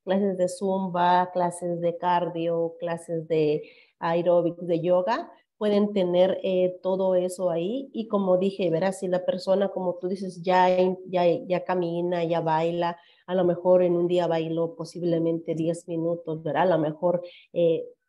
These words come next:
ahorita ya no solo va a ser el bailar, ¿verdad? Sino incorporar el baile con ejercicio, como es la zumba o el aerobics. Ahí están los steps también que le llaman, ¿verdad? Que es, usan el banquito y pueden hacerlo. Y en muchos de estos videos también te pueden dar como sugerencias,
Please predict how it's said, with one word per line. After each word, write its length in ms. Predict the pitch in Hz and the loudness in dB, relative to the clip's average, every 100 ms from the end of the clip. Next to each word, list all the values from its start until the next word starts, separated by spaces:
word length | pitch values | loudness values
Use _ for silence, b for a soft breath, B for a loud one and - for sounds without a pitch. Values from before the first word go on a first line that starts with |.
| _ _ _ | _ _ _
ahorita 360 | 175 180 180 | 2 2 2
ya 160 | 175 180 | 2 4
no 120 | 180 | 2
solo 260 | 180 180 175 | 2 0 2
va 100 | 165 | 0
a 60 | 165 | -2
ser 140 | 175 | -2
el 40 | 175 | -2
bailar, 400 | 151 151 165 156 | -2 -2 -2 -2
¿verdad? 240 | 151 165 | -4 -8
Sino 200 | 156 151 | -6 -4
incorporar 540 | 156 151 160 160 156 170 | -4 -2 -4 0 0 2
el 80 | 170 | 0
baile 320 | 165 175 175 | 0 -2 -2
con 160 | 156 160 | -4 -6
ejercicio, 640 | 160 160 156 180 - 208 | -6 -10 -6 -4 -2 0
como 280 | 160 160 156 | 0 2 4
es 220 | 156 156 | 4 2
la 140 | 160 | -2
zumba 480 | 156 180 180 180 196 | -2 -2 -2 0 2
o 100 | 165 | 2
el 100 | 160 | 2
aerobics. 600 | 160 151 175 269 392 - _ _ _ | 0 0 0 0 -2 -8 _ _ _
Ahí 100 | 175 | -4
están 320 | 170 - 165 175 | -4 -2 0 0
los 180 | 170 170 | -2 -6
steps 640 | 160 - 185 214 214 - | -12 -4 0 0 -2 -6
también 320 | 180 175 180 | -4 -2 -2
que 100 | 175 | 0
le 180 | 180 170 | 0 2
llaman, 340 | 165 165 165 | 0 0 -2
¿verdad? 400 | 165 151 202 285 - _ _ | -2 -2 -2 -4 -10 _ _
Que 120 | 175 | -2
es, 160 | 175 - | -2 -4
usan 300 | 190 180 165 | -8 -2 0
el 100 | 170 | 0
banquito 760 | 190 202 208 254 240 - 220 220 | -2 -6 -4 -4 -4 -2 0 0
y 100 | 196 | -2
pueden 440 | 180 175 175 170 | -4 -4 -2 -2
hacerlo. 580 | 175 - 208 - - 277 B B _ | -4 -4 -4 -2 -2 -4 B B _
Y 200 | 240 240 | 2 4
en 120 | 226 | 4
muchos 320 | 220 247 254 240 | 4 2 2 2
de 60 | |
estos 200 | 247 240 | 2 2
videos 380 | 233 214 214 214 | 0 -8 -12 -14
también 320 | 196 190 196 | -12 -10 -10
te 100 | 196 | -12
pueden 380 | 190 190 185 180 | -6 0 2 2
dar 240 | 165 170 - | 2 0 -2
como 180 | 180 175 | -8 -8
sugerencias, 920 | 175 180 180 170 175 170 185 170 - | -10 -6 0 2 2 2 0 0 -4